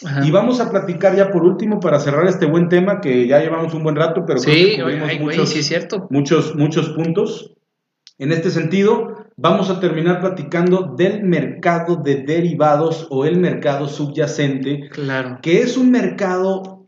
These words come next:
Speaker 2: impresionante.
Speaker 1: Impresionante.
Speaker 2: Es impresionante.
Speaker 1: Impresionante.
Speaker 2: Está
Speaker 1: No,
Speaker 2: el
Speaker 1: como decía este
Speaker 2: impresionante,
Speaker 1: güey.
Speaker 2: sí es algo impresionante.
Speaker 1: <laughs>
Speaker 2: Está este mercado spot, que es la cotización real,
Speaker 1: Ajá.
Speaker 2: y está el mercado derivado,
Speaker 1: Ujú.
Speaker 2: que básicamente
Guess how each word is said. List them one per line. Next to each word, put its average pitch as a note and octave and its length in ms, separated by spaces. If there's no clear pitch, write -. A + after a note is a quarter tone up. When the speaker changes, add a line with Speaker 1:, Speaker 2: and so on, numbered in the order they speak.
Speaker 2:
impresionante. B2+ 760
Speaker 1:
Impresionante. C#3+ 760
Speaker 2:
Es E3+ 120
impresionante. C3+ 880
Speaker 1:
Impresionante. D#3+ 960
Speaker 2:
Está D#3 300
Speaker 1:
No, - 60
Speaker 2:
el - 80
Speaker 1:
como C#3+ 200
decía D3 200
este - 220
Speaker 2:
impresionante, C#3 400
Speaker 1:
güey. C#3+ 100
Speaker 2:
sí E3 120
es F3+ 100
algo F3+ 220
impresionante. C#3+ 500
Speaker 1:
<laughs> - 760
Speaker 2:
Está D3 200
este B3+ 180
mercado A3 420
spot, - 580
que D#3 100
es D3+ 180
la D3 180
cotización C#3 640
real, D3 560
Speaker 1:
Ajá. D3 540
Speaker 2:
y C3 60
está B2+ 180
el F3 100
mercado E3 460
derivado, D#3 840
Speaker 1:
Ujú. C#3+ 280
Speaker 2:
que C3+ 120
básicamente F#3 1200